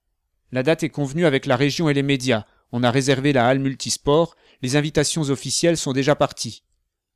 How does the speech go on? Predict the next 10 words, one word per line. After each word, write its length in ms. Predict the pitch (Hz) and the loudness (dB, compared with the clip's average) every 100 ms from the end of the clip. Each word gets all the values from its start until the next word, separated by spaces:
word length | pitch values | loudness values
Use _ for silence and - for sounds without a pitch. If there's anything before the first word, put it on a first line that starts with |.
| _ _ | _ _
Sans 220 | - 160 151 | -8 -2 0
même 180 | 220 | 0
savoir 400 | 190 175 165 208 | 2 0 2 2
si 140 | - 180 | 2 0
on 60 | 165 | 2
aura 180 | 180 | 2
quelque 260 | 175 170 170 | 0 0 0
chose 220 | - 185 | 0 0
à 60 | 156 | 0
présenter ? 640 | - 139 143 190 240 - | 0 -2 0 0 -2 -4